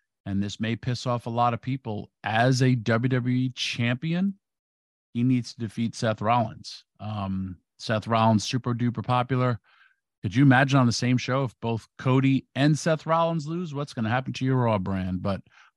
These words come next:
I mean, there, I would like to see Seth Rollins win, continue the trajectory that he's on, but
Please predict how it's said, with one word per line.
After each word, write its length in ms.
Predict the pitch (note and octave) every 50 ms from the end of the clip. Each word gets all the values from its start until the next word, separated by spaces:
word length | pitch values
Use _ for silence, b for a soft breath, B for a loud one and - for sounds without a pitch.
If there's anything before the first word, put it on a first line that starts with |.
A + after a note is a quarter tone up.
| _ _ _ -
I 60 | G#2+ G#2
mean, 340 | G#2 G2+ G2+ G2 G2 F#2+ - _ _ _ _ _ _ _ -
there, 680 | D3 C3 - - - G#2+ G#2+ A#2 A2+ A2+ A2 G#2+ G#2+ G#2+ - _ _
I 220 | - A2 A2+ A#2+ B2
would 260 | A#2 A2 G#2+ A2 A2
like 380 | G#2+ A2 B2 C3 D3+ E3 - -
to 80 | F3+
see 240 | E3 - - F3+ F3
Seth 320 | - - F3 F3 E3+ -
Rollins 400 | D#3+ D#3+ D#3+ D#3+ D#3+ D#3+ D#3+ C#3+
win, 340 | D3+ D#3 D#3+ E3 E3+ F3+ F3 - _ _ _ _ _ _ -
continue 440 | - A#2 G#2+ - C#3 B2+ B2+ B2 A#2+
the 280 | A#2 B2 A#2 A#2 A2+
trajectory 560 | - - - A2 G#2+ A#2+ A#2 A2+ - - A#2
that 180 | A2+ A2+ A2+ A2
he's 140 | A2 G#2 G2+
on, 300 | A2+ A#2 B2 C3 C3 B2
but 220 | A2+ G#2 G2+ G2+